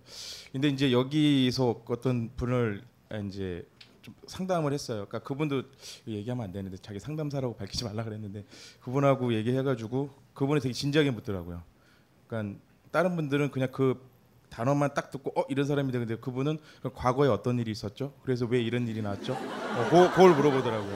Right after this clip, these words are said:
예, 그래서 그러니까, 그러니까 저가 어떻게 살아왔는지까지 물어보더라고요.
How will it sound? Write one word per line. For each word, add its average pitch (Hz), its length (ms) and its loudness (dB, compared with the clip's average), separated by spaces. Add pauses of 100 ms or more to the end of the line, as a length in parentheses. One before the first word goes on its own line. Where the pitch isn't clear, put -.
예, 113 180 -4 (120)
그래서 120 280 -6 (480)
그러니까, 135 260 2 (200)
그러니까 143 160 4
저가 160 760 8
어떻게 131 280 4
살아왔는지까지 180 800 6
물어보더라고요. 107 720 0